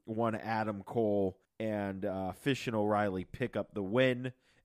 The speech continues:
And we go back into the ring and beat the shit out of Aleister Black for a while.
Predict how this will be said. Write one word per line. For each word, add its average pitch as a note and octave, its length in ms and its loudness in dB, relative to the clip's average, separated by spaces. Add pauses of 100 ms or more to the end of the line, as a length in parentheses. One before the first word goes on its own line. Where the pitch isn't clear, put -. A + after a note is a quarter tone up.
And G#2 280 -2
we G#2 180 -4
go A#2+ 220 4
back B2+ 420 2
into C3 220 0
the A#2 100 2
ring A#2+ 320 2
and G2+ 160 -4
beat A2 220 -4
the G#2+ 80 -2
shit B2 260 0
out G#2+ 180 2
of G2+ 100 0
Aleister G2+ 440 -2
Black B2 400 -2
for C3 160 0
a B2 80 4
while. A#2+ 540 2